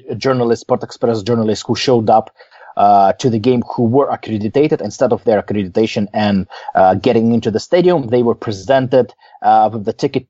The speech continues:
to go and to watch the, the actual movie Joker in the, in the, in the movie theater,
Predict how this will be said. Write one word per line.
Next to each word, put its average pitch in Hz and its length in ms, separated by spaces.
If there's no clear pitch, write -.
to 110 140
go 120 300
and 107 140
to 107 80
watch 104 300
the, 98 340
the 95 80
actual 104 340
movie 113 240
Joker 113 400
in 101 180
the, 95 180
in 110 200
the, 92 220
in 117 140
the 101 60
movie 143 340
theater, 143 320